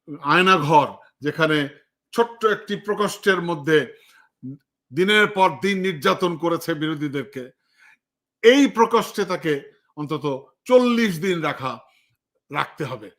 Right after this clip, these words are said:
ঠিক আছে? এবং আমি, আহ, ইউনূস সরকারের, আহ, আইনমন্ত্রী থেকে শুরু করে স্বরাষ্ট্র,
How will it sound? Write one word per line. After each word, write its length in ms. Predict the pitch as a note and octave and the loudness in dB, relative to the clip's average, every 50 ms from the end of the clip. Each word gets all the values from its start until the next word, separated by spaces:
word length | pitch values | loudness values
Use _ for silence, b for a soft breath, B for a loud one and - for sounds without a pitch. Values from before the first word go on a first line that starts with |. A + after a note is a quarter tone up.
| _ _ _ _ _ _ _ _ _ _ | _ _ _ _ _ _ _ _ _ _
ঠিক 120 | F3 G3+ | -10 -8
আছে? 180 | F3 - E3 D#3 | -6 -4 -4 -4
এবং 200 | D#3 E3 E3+ F3 | -2 0 0 0
আমি, 280 | F3+ G3 A3+ A#3 A3+ | 0 2 0 0 -2
আহ, 480 | A3 A3+ - _ _ _ _ _ - D3+ E3+ - - - _ _ | -4 -6 -14 _ _ _ _ _ -20 -20 -20 -20 -20 -20 _ _
ইউনূস 380 | A3+ F#3+ G3+ G#3+ A#3 G#3+ - - | -6 -4 -2 -2 -2 -4 -4 -6
সরকারের, 560 | G#3+ G#3 G3+ G#3 A3+ A3+ A3 A3 A3 A3 G#3 G#3 B B B B B _ | -8 -8 -4 -2 0 2 4 4 4 2 2 -2 B B B B B _
আহ, 340 | - - - - - - - - _ _ _ _ _ _ | -16 -16 -14 -14 -16 -18 -20 -20 _ _ _ _ _ _
আইনমন্ত্রী 680 | - D#3+ F#3 A3 A#3 A3 A3 A3 A3 G3+ D3+ F#3+ A3 | -2 -2 0 0 -2 -2 -2 -4 -6 -6 -8 -10 -10
থেকে 220 | G3 G3+ G3 G#3 G3+ | -8 -8 -8 -8 -10
শুরু 240 | - - G3 G#3+ G3+ | -10 -10 -14 -14 -6
করে 260 | - G#3 G#3 G3+ F#3 | -4 -2 -2 -2 -2
স্বরাষ্ট্র, 640 | - - G#3+ G#3 G#3 G3 G3+ - _ - G#3+ G#3 | -4 -4 -2 -2 -2 -4 -6 -10 _ -2 -2 -2